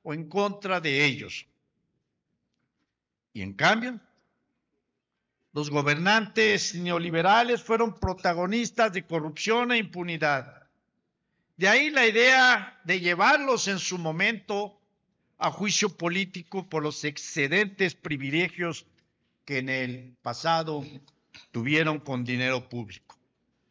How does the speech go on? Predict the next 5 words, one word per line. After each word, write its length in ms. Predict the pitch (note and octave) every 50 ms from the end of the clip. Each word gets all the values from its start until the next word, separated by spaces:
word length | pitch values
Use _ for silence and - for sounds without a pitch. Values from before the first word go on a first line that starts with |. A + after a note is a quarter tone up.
| _ _ _ _ _ _ _ _ _ _ _ _ _ -
En 140 | C#3 E3 A3+
ese 260 | C#4 B3+ - C#4 C#4
ambiente 520 | B3+ A3+ G3 A3+ A#3+ B3 A#3+ B3 B3 B3
políticamente 960 | F3 - F#3+ F#3 F#3+ A3 G3+ G#3+ A3+ - G#3+ G3 F#3+ G#3 G#3+ G3 G3 A3 G3+ F3+
degradado 840 | F3+ C#3+ C#3+ C#3 C3+ C#3 C#3+ D#3+ E3 F3 F3+ G3 G#3 G#3+ E3+ -